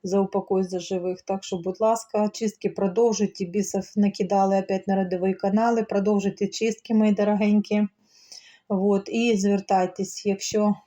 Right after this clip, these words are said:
щось там дуже турбує вас, будь ласочка,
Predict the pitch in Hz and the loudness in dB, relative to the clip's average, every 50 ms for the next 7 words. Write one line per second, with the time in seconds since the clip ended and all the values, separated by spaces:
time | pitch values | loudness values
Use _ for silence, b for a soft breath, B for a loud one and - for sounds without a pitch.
0 | _ - - 208 202 196 - - 196 196 196 185 - 208 196 196 202 190 - 208 | _ -10 -4 -4 -4 -2 -2 0 2 4 4 4 4 2 0 2 0 -2 0 -2
1 | 190 190 185 190 214 240 262 240 226 202 190 185 214 208 - 196 - 208 190 196 | -2 -2 0 0 0 2 2 2 2 2 2 0 0 -2 -4 -8 -8 -4 -2 0
2 | 196 202 208 202 - 226 214 - - - 247 247 247 | 2 2 2 0 -2 -4 -6 -8 -6 -2 0 0 0